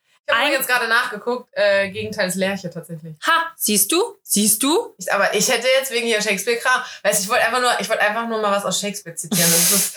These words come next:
Speaker 2: <laughs> Carina wollte mal schlau wirken.
Speaker 1: Genau. Endlich kann ich mal belesen wirken.
Speaker 2: <laughs>
Speaker 1: Boah, da haben wir, glaub ich, schon mal drüber geredet. Ich, aber nee, ich glaube, mit Jeanette habe ich das Beispiel
Speaker 2: Ob
Speaker 1: mal
Speaker 2: du
Speaker 1: gebracht.
Speaker 2: belesen bist?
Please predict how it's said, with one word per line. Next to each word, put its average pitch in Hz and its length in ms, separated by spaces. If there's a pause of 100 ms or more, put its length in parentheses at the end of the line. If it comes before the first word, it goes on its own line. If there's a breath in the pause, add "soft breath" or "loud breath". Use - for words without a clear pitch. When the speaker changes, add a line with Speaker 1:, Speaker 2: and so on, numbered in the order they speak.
(140)
Speaker 2:
<laughs> - 160
Carina 208 300
wollte 190 160
mal 180 80
schlau 165 320
wirken. 156 180
Speaker 1:
Genau. 226 480 (120)
Endlich 262 320
kann 254 140
ich 247 120
mal 233 100
belesen 214 500
wirken. 165 540 (200 loud breath)
Speaker 2:
<laughs> - 200
Speaker 1:
Boah, 202 100
da 196 120
haben 254 100
wir, 269 80
glaub 190 180
ich, 185 100
schon 277 120
mal 254 120
drüber 180 260
geredet. 185 340
Ich, 180 180
aber 226 280
nee, 262 160
ich - 80
glaube, 262 240
mit 247 180
Jeanette 233 500 (140)
habe 202 140
ich 185 80
das 180 140
Beispiel 185 340
Speaker 2:
Ob 185 60
Speaker 1:
mal 185 60
Speaker 2:
du 185 140
Speaker 1:
gebracht. 196 220
Speaker 2:
belesen 196 260
bist? 185 340